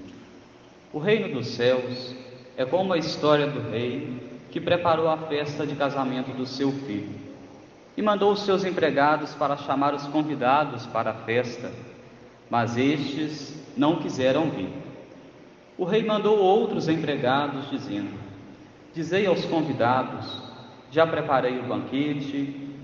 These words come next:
os bois e os animais cevados já foram abatidos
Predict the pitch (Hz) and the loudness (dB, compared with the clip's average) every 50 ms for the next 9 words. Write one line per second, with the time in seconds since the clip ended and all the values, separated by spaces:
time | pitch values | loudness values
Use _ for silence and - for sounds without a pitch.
0 | - - 131 117 117 120 147 170 185 180 180 180 165 156 147 151 147 139 139 139 | -8 -8 -6 -6 -4 0 2 4 6 6 4 4 2 0 2 2 2 4 4 4
1 | 135 135 139 139 135 - 135 127 120 123 123 123 127 123 120 117 120 123 117 113 | 4 2 2 0 -2 -2 -2 0 2 2 2 2 2 0 -4 -4 -4 -4 -4 -4
2 | 120 113 123 120 120 120 117 113 110 107 101 107 - - 139 156 160 151 151 - | -4 -4 -4 -2 -2 -2 -2 -2 -2 -2 -2 -4 -6 -6 -4 -4 -4 -6 -6 -8
3 | - - - - - | -10 -10 -12 -12 -14